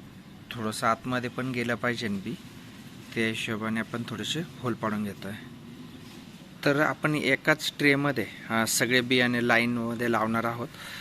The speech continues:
अ, तर, अ, सुरुवात जी आहे, अ, ती आपण करूयात. आता क-, बी खूप छोटा असल्या कारणाने, अ,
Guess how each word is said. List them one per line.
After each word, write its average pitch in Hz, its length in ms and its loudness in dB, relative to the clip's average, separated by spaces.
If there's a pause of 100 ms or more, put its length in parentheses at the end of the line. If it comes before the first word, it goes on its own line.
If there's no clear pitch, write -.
(320)
अ, 117 380 2 (160)
तर, 127 260 0 (120)
अ, 123 240 2
सुरुवात 123 600 -2
जी 127 180 0
आहे, 123 260 0 (380)
अ, 117 140 -8 (100)
ती 127 40 2
आपण 117 200 0
करूयात. 113 360 0 (520)
आता 117 340 2
क-, - 200 -10 (120)
बी 120 260 0 (100)
खूप - 160 -6
छोटा 120 300 2
असल्या 117 260 0
कारणाने, 113 380 0
अ, - 680 -12